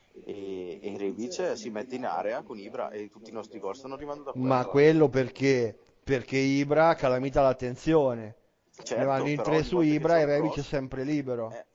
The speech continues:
Speaker 2: Quindi
Speaker 1: però ogni volta che c'è un cross comunque
Speaker 2: è
Speaker 1: c'è
Speaker 2: que-,
Speaker 1: sempre due,
Speaker 2: i-,
Speaker 1: tre giocatori in area.
Speaker 2: invece, invece la Juventus con Ronaldo che calamita l'attenzione, ma te la calamita esterno,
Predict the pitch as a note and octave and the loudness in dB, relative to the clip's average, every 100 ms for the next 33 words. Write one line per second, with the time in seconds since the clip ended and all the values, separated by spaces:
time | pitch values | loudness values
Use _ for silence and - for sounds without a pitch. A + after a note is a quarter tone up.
0 | _ _ _ C#3+ C#3+ C3+ C3 B2 A#2+ B2 | _ _ _ -4 -4 -4 -6 -10 -10 -14
1 | A#2+ E3+ A2+ A#2 A#2 D3+ C3+ B2+ D#3+ C#3+ | -16 -14 -8 -8 -8 -8 -6 -4 -2 -2
2 | D3+ D#3 C3 D#3+ E3+ D3 C3+ C#3+ D#3 E3+ | -4 -12 -8 -4 -4 -4 -6 -6 -2 -2
3 | F3 F#3+ F3+ D3+ - C#3 B2+ B2+ C#3+ D3 | 4 4 4 0 -4 -2 -2 -4 -4 -2
4 | D#3+ E3 D3 - C3 C3+ C#3+ D3+ D#3 C#3 | 0 0 -2 -6 -4 -2 -2 0 -2 -4
5 | B2 A#2 D3 E3+ D3 C3+ D3 C#3 B2 A#2+ | -8 -10 -6 -4 -4 -2 -2 -2 -4 -6
6 | C3 - C3 A2+ B2+ D#3+ D#3 C3+ C3 C3 | -8 -6 -4 -4 -2 -2 0 0 -2 -4
7 | C3 C3+ - C3 A#2 A2 A#2+ B2 - _ | -6 -6 -6 -4 -4 -6 -8 -10 -14 _
8 | _ A#2+ - B2 B2 - B2+ C3 D3 F3+ | _ -10 -6 -6 -6 -4 -2 -2 -4 -2
9 | G#3 F#3 - B2 - - C3+ C3+ B2+ | 0 0 -2 -12 -10 -4 -4 -4 -10